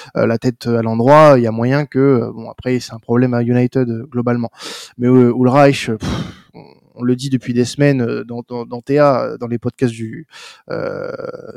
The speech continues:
du week-end, c'est pas possible. On peut pas, on, on peut pas démarrer une, une saison,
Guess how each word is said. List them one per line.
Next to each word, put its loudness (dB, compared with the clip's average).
du -6
week-end, 2
c'est -20
pas -10
possible. -6
On -18
peut -8
pas, 6
on, -4
on -10
peut -4
pas 0
démarrer -2
une, -6
une -10
saison, -2